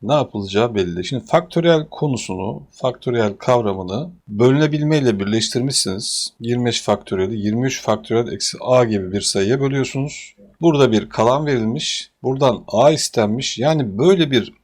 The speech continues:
örnek, böyle bir kazanım Milli Eğitim Bakanlığı'nın ne kitabında ne müfredatında var. Böyle bir şey yok. Şimdi Ö S Y M burada ne ölçmeye çalışıyor?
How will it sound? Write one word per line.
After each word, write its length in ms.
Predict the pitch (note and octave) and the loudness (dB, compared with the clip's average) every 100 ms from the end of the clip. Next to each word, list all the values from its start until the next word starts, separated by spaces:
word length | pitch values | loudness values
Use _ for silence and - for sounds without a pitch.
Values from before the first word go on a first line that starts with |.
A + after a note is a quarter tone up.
| D3 | 2
örnek, 720 | D#3+ C3 G2+ A2+ - - _ | 4 4 0 -2 -10 -20 _
böyle 380 | A#2 F#3 E3+ B2 | 4 6 6 4
bir 200 | G#2 F#2+ | 0 -4
kazanım 500 | - D#3+ C3 B2+ D#3 | -2 0 0 0 -2
Milli 160 | D3+ D#3 | 0 0
Eğitim 280 | D3+ E3+ | 0 0
Bakanlığı'nın 500 | D3 C3 B2 A#2 G#2 | 0 2 0 2 0
ne 120 | G#2+ D#3 | 0 -2
kitabında 580 | - C#3+ B2 A#2 G#2+ | -4 -2 0 -2 0
ne 140 | G2+ E3 | 0 0
müfredatında 920 | C#3 C3 B2 A2+ A2 A#2 A2+ B2+ B2 - | -2 -4 0 2 2 0 2 2 2 0
var. 360 | G#2 A#2+ C3 | 2 2 2
Böyle 220 | E3+ F3 C#3+ | 4 4 4
bir 40 | |
şey 160 | - F3 | 6 6
yok. 380 | A#2 - - - | 6 -2 -20 -8
Şimdi 300 | - F#3 C#3 | -2 0 2
Ö 160 | D3+ D#3+ | 4 4
S 180 | - E3+ | 4 2
Y 100 | F3 | 2
M 140 | F3 | 2
burada 240 | D#3 E3 | 2 4
ne 160 | E3 D#3+ | 4 6
ölçmeye 400 | D3+ B2 A2 G2 | 6 4 0 -2
çalışıyor? 500 | F#2+ F#2 F2 E2+ - | 0 -4 -4 -10 -12